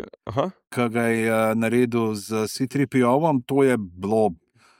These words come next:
Speaker 2: pa da je dva trinajst, dva štirinajst ali nekaj takega. To je bilo, mislim, da je bilo pred Istino je bilo to, no. Med
Speaker 1: To je
Speaker 2: dramo pa Istino, med tema dvema platama od, eh,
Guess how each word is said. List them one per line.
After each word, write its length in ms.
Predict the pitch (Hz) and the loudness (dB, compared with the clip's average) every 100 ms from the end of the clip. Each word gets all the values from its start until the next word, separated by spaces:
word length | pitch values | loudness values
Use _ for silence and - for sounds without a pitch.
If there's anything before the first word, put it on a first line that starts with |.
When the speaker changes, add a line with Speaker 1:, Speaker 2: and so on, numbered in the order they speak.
| _ _ _ - | _ _ _ -20
Speaker 2:
pa 80 | - | -18
da 140 | - | -18
je 60 | - | -20
dva 260 | - - - - | -16 -12 -12 -12
trinajst, 520 | - 123 139 147 - | -10 -6 -4 -4 -6
dva 140 | 104 | -8
štirinajst 640 | 104 - 139 165 87 - | -8 -6 -4 -4 -6 -10
ali 80 | 90 | -10
nekaj 240 | 90 87 - | -10 -10 -8
takega. 400 | 98 95 101 90 | -4 -4 -4 -4
To 120 | - | 0
je 60 | 139 | 2
bilo, 280 | 151 147 135 - - - | 4 2 2 -8 -20 -12
mislim, 200 | - 143 | -4 0
da 60 | 170 | 2
je 40 | |
bilo 100 | 151 | 2
pred 240 | 139 160 143 | 2 2 0
Istino 480 | 147 139 - 104 92 | -2 -2 -2 -2 -2
je 60 | |
bilo 160 | 82 87 | -4 -8
to, 180 | - 85 | -8 -8
no. 240 | 90 92 - _ _ _ _ _ _ | -6 -8 -10 _ _ _ _ _ _
Med 240 | 113 147 | 0 2
Speaker 1:
To 60 | 131 | 4
je 40 | |
Speaker 2:
dramo 380 | 143 139 143 143 | 4 4 4 2
pa 120 | 127 131 | 2 0
Istino, 500 | 127 127 - 113 101 | 2 0 0 0 2
med 160 | 107 | 0
tema 200 | - 110 | 0 -2
dvema 260 | 104 107 107 | -2 -2 -4
platama 540 | - 104 98 - 101 98 | -2 0 0 -2 -4 -4
od, 120 | 92 | -4
eh, 160 | 95 | -6